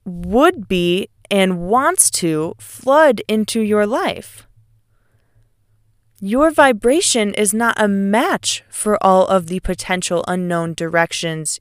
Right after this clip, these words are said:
you are capable of taking in life because you are blocking them, being obsessed with only what you know, only what makes you feel comfortable, only what makes you feel safe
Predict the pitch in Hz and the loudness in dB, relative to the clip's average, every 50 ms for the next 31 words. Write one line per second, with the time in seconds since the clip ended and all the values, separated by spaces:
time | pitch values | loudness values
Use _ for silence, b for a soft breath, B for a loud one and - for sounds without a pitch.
0 | _ - 160 175 214 285 311 277 226 208 - - - - 226 254 254 247 208 180 | _ -14 -8 -2 0 0 2 4 4 4 2 2 0 0 0 0 2 0 -2 0
1 | 175 170 - - 160 - - - - 233 302 403 - 220 185 175 170 165 165 170 | 0 -2 0 -2 -4 -6 -6 -6 -2 -2 -2 -2 -2 -2 -4 -4 -4 -4 -4 -2
2 | 208 277 302 233 196 180 - B B B B B B B B B B B B - | 0 0 2 2 0 -2 -4 B B B B B B B B B B B B -2
3 | 233 226 - - - - - 247 285 311 285 214 180 170 - - - _ - 190 | -2 -2 -2 -2 0 2 4 4 6 6 4 4 2 0 -2 -2 -4 _ -6 -2
4 | 202 214 - - 202 190 160 - 185 185 190 208 226 277 285 - 240 208 190 175 | 0 2 4 4 4 4 2 0 -2 2 4 6 6 6 4 2 -2 -2 -2 -2
5 | 165 160 156 151 156 160 - - _ _ _ _ _ _ _ _ _ _ _ _ | -2 -2 -4 -4 -6 -8 -12 -16 _ _ _ _ _ _ _ _ _ _ _ _
6 | _ _ _ - 226 233 226 208 190 175 - - - - - - - - - - | _ _ _ 0 2 2 4 4 2 2 2 0 0 0 0 0 0 0 2 2
7 | 170 165 - - - - - - - - 196 - - - _ - 214 233 240 254 | 2 2 0 -2 -2 -6 -12 -14 -10 -8 -8 -8 -8 -10 _ -2 0 0 0 0
8 | 254 254 240 233 208 185 202 208 - - - 202 196 190 190 190 202 196 165 135 | 0 0 0 -2 0 2 0 0 0 0 -2 -2 -2 0 0 2 2 2 0 -2
9 | - - b b b b b b b b _ - 214 226 233 254 254 262 277 269 | -6 -12 b b b b b b b b _ 0 2 4 4 4 2 0 0 0
10 | 233 214 220 214 208 202 190 190 196 - - - 196 196 - - - 185 185 190 | 2 2 2 2 2 0 -2 -2 -2 -2 -4 -4 -4 -4 -6 -4 -2 -2 -2 -2
11 | - - - 185 180 175 - - 170 147 - 139 131 - - - - 233 240 254 | -2 -4 -4 -4 -4 -4 -4 -6 -6 -4 -4 -6 -6 -8 -8 -4 0 0 2 2
12 | 269 277 262 262 240 208 214 220 - 208 196 190 196 - - - 196 190 180 - | 2 0 0 0 2 2 2 2 2 0 -2 -2 -2 -4 -6 -4 -4 -6 -6 -6
13 | - 190 180 175 170 - - - 175 156 143 - 175 - - - | -4 -2 -2 0 2 0 0 2 0 -2 -2 -4 -14 -20 -20 -20